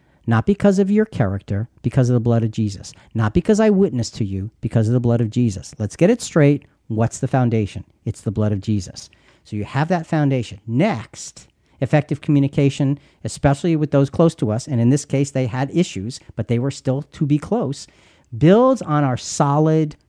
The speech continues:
common ground. So the Apostle Paul now builds on that common ground of Jesus, Ephesians two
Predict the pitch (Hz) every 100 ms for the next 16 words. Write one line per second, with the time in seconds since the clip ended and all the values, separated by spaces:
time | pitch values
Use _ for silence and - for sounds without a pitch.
0 | - - 135 127 127 120 - 107 101 104
1 | - - 113 - 147 147 143 - 143 131
2 | 131 185 190 165 160 - _ - 110 185
3 | 294 349 208 156 127 117 - 127 113 110
4 | 104 104 98 95 101 95 113 - 135 160
5 | 139 127 - - 247 156 139